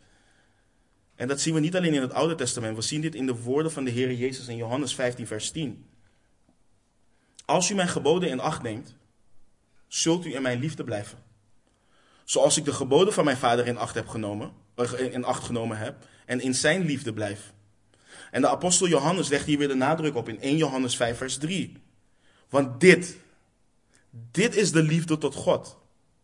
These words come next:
Dat wij zijn geboden in acht nemen. En zijn geboden zijn geen zware last. En iemand die zijn of haar eerste liefde heeft verlaten, of d-,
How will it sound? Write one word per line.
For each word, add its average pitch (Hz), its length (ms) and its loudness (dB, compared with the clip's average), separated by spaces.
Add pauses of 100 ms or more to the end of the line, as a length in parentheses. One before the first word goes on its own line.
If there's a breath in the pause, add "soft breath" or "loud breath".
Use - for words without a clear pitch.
(1040)
Dat 107 260 -8
wij 143 600 2
zijn 107 260 -2
geboden 127 880 2
in 107 220 -8
acht 120 280 -2
nemen. 104 420 -8 (580)
En 107 140 -6
zijn 135 320 2
geboden 120 680 -2 (420 soft breath)
zijn - 220 -12
geen 139 300 -2
zware 117 380 0
last. 113 440 -8 (2500 loud breath)
En 139 240 0
iemand 185 340 4
die 147 120 0
zijn 156 360 4
of 139 140 -4
haar 131 340 0
eerste 131 320 -4
liefde 139 260 -4
heeft 127 240 -2
verlaten, 113 460 -4
of 113 160 -8
d-, - 120 -16